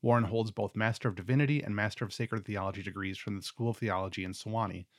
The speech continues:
where he resides with his husband, Walker. Together, they enjoy lingering back porch conversations,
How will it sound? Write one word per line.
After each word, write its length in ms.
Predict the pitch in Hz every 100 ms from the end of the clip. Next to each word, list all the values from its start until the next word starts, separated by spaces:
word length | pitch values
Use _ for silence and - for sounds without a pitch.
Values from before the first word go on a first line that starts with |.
| _ _
where 120 | 120
he 120 | 101 113
resides 400 | 110 101 113 107
with 100 | -
his 120 | 101
husband, 400 | 104 85 92 87
Walker. 400 | 85 - - - _ _ _ _ _ _ _ _ -
Together, 300 | 131 127 135
they 180 | 123
enjoy 320 | 107 101 107 104
lingering 420 | 101 113 135 131
back 220 | 107 107
porch 220 | - 113
conversations, 760 | - 104 107 92 87 90 87